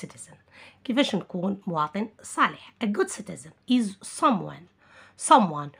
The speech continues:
who knows his rights and duties. ال-، المواطن الصالح هو الذي يعرف حقوقه وواجباته.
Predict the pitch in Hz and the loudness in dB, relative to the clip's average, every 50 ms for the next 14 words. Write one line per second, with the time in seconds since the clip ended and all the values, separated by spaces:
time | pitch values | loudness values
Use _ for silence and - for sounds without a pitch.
0 | _ _ _ - - 302 302 339 320 233 151 160 180 156 - - - - 190 165 | _ _ _ 4 6 8 10 10 8 8 6 2 -8 -12 -14 -16 -8 -8 -4 0
1 | 247 247 220 190 - - 208 277 254 240 233 233 - - 208 170 - - 170 - | 2 2 2 0 -4 -2 0 2 2 2 0 -2 -4 -4 -4 -4 -4 -8 -14 -16
2 | - - 160 160 - - - _ _ - - - _ _ _ - 208 202 190 208 | -16 -20 -20 -20 -20 -20 -20 _ _ -20 -20 -20 _ _ _ -2 0 2 2 2
3 | 202 196 196 196 196 196 - - 208 202 202 220 254 302 330 320 254 190 156 - | 2 4 2 2 0 -2 -4 -2 -2 0 2 4 6 6 6 4 2 -2 -4 -6
4 | - - 170 - - - - 330 302 240 165 151 151 - 170 - - - - 208 | -10 -14 -14 -14 -16 -14 -6 -2 -2 -2 -2 -4 -8 -10 -12 -12 -12 -10 -10 -10
5 | 208 - 233 208 - - 202 - 208 202 - 240 240 320 302 180 131 131 123 - | -8 -8 -10 -10 -10 -12 -8 -8 -8 -4 -2 -2 -2 -2 -4 -8 -14 -14 -16 -18
6 | 143 - 151 147 - - - | -18 -20 -20 -20 -20 -20 -20